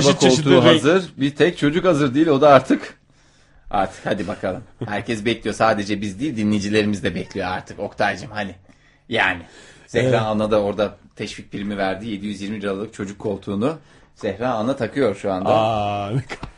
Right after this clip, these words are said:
Speaker 2: ne kadar güzel. Gerçekten, "Eğer," dedi, "olursa," dedi, "koltuğunuz benden," dedi. Zehra, <laughs> Zehra Ana. Gerçekten bunun için de, bu jesti için de
Speaker 1: Teşekkür
Speaker 2: çok
Speaker 1: ediyoruz.
Speaker 2: teşekkür ederim ve
Speaker 1: Ve
Speaker 2: dikkat
Speaker 1: daha nice
Speaker 2: ettiyseniz
Speaker 1: nice jestlerini bekliyoruz Zehra Ana'dan.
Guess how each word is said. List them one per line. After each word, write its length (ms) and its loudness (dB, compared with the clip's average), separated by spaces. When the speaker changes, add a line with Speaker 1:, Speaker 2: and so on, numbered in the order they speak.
Speaker 2:
ne 180 2
kadar 280 4
güzel. 320 0
Gerçekten, 560 2
"Eğer," 340 6
dedi, 140 -2
"olursa," 480 2
dedi, 260 -4
"koltuğunuz 540 0
benden," 400 0
dedi. 140 -10
Zehra, 440 2
<laughs> 160 -20
Zehra 400 -2
Ana. 280 0
Gerçekten 560 2
bunun 160 0
için 220 -6
de, 120 -6
bu 60 0
jesti 360 2
için 260 -4
de 140 4
Speaker 1:
Teşekkür 340 -4
Speaker 2:
çok 100 -2
Speaker 1:
ediyoruz. 260 2
Speaker 2:
teşekkür 340 -2
ederim 320 2
ve 60 0
Speaker 1:
Ve 400 -4
Speaker 2:
dikkat 80 2
Speaker 1:
daha 160 8
nice 100 4
Speaker 2:
ettiyseniz 260 6
Speaker 1:
nice 220 4
jestlerini 580 0
bekliyoruz 420 0
Zehra 240 2
Ana'dan. 440 4